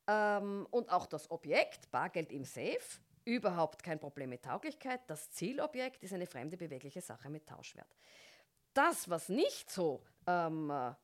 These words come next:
ohne weiteres vollendungstauglich scheint, ähm, ist die Handlung. Nämlich sich hinzustellen, ohne eine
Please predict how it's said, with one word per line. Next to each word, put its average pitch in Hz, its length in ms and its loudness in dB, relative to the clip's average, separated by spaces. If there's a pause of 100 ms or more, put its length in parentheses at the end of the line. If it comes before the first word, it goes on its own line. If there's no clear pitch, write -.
ohne 208 320 10
weiteres 165 400 4
vollendungstauglich 160 2000 2
scheint, 180 540 -2 (360)
ähm, 247 540 4 (400)
ist - 420 0 (220)
die 403 180 -2
Handlung. 135 480 -4 (280)
Nämlich 233 320 4
sich - 180 -8
hinzustellen, 202 720 -4
ohne 220 220 6
eine 190 200 2